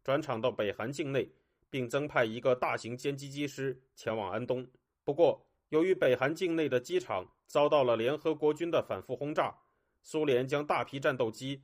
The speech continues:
派到北韩境内的计划没有得到贯彻。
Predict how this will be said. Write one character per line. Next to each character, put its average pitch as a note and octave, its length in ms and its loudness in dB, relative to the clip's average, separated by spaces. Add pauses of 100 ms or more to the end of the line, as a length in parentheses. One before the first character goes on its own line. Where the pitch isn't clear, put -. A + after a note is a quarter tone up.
(160)
派 C3+ 140 0
到 A2+ 160 2
北 G2+ 220 -2
韩 A2 200 -6
境 C3+ 200 -8
内 C3 120 -2
的 A2+ 140 -2
计 C#3 160 -10
划 A#2+ 260 -4 (160)
没 A#2+ 180 -2
有 A2+ 120 0
得 G#2+ 160 -4
到 A#2+ 100 2
贯 A#2 240 0
彻。 F2+ 240 -10